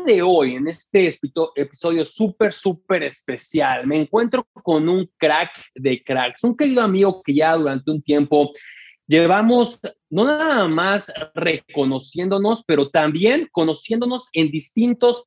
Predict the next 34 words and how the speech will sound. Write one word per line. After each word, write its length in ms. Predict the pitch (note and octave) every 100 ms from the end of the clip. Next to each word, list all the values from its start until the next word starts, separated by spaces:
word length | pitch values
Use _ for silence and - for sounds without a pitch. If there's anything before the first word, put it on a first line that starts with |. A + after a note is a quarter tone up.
| -
puntos 480 | G3+ G3 G3 G3 E3+
del 180 | C3 C3
mundo, 380 | D3+ E3 E3+
distintos 580 | D3+ - G#3 G#3+ A3+ -
eventos, 680 | D#3 B2+ C3+ D3+ D#3+ E3+ D#3
distintas 640 | D3+ - G#3+ G#3 G#3+ -
charlas, 420 | - D3 D#3 E3
distintas 640 | D3+ D3+ - G#3 A3+ G#3+ -
pláticas, 480 | - D#3 D#3+ D#3+ D#3+
distintos 560 | D3 C#3+ G3 G#3+ A3 - - - _ _ _ _ _ -
programas 880 | F#3 E3+ F3+ F#3 A3 F#3+ C#3 C3+ - -
en 100 | D#3
los 120 | D3
cuales 300 | F3+ F3+ F3+
hemos 180 | F3 -
podido 260 | D3+ D#3
coincidir, 640 | - C3 B2 B2+ C#3 F3 F3
ya 180 | G3+
que 300 | G3+ G#3 G#3 -
a 280 | F3+ G#3+ C4+
él, 280 | B3+ C3 C3
desde 240 | E3+ D#3+
el 80 | F3
día 140 | G#3+
en 100 | E4+ D#4+
que 100 | G3+
lo 120 | D#3+
ubiqué, 420 | D3+ D3 - F#3
luego 200 | F3+ F#3
tuve 220 | F3 F#3 E3+
el 60 |
gusto 340 | D#3+ D3+ - E3
de 140 | C#3+
conocerlo, 800 | C3 A#2 A2+ - C3 C#3 F#3 B3+